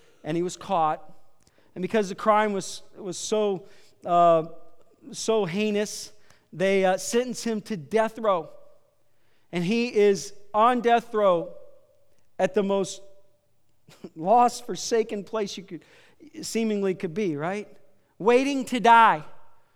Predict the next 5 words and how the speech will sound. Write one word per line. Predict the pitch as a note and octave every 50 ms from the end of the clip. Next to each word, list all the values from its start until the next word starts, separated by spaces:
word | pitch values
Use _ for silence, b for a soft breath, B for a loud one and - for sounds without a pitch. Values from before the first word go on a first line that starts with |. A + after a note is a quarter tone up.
| _ _ _ - -
knowing | E3 G3 A3 A3 A#3 A#3 A3+ G#3+
that | G#3+ G3+
it's | G#3 G#3 -
coming. | - - G3+ F#3+ F3 D#3+ D#3 E3 D3+ - - _ _ _ _ _ _ _ _ _ _ _ _ _ _ _ _ _ _ _ _ _ _ _ _ _ _ _ -
Um, | - F3+ F#3 F#3 F#3 F3 E3 D#3 D#3+